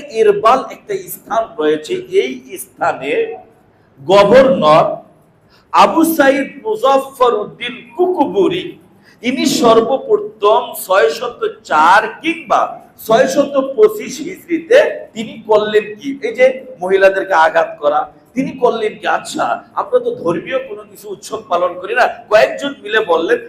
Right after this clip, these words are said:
"তা আমরা একটা কাজ করি, রাসূল সাল্লাল্লাহু আলাইহি সাল্লামের জন্মবার্ষিকী পালন করলে দেখি সাড়া পাওয়া যায় কিনা।" দেখুন কোরআন কোথায়, হাদিস কোথায়, রসুল কোথায়, আর শুরু হলো কোথায়?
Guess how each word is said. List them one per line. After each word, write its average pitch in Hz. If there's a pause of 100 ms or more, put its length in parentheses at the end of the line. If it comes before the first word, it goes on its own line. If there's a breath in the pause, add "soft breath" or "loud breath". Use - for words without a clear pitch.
"তা 190
আমরা 196
একটা 214
কাজ -
করি, 180
রাসূল 180
সাল্লাল্লাহু -
আলাইহি 208
সাল্লামের 190
জন্মবার্ষিকী 202
পালন 185 (100)
করলে 180
দেখি 180
সাড়া 170
পাওয়া 160
যায় 139
কিনা।" 113 (560)
দেখুন 180
কোরআন 202
কোথায়, 180
হাদিস 190
কোথায়, -
রসুল -
কোথায়, 302 (140)
আর 180
শুরু 277
হলো 226
কোথায়? 127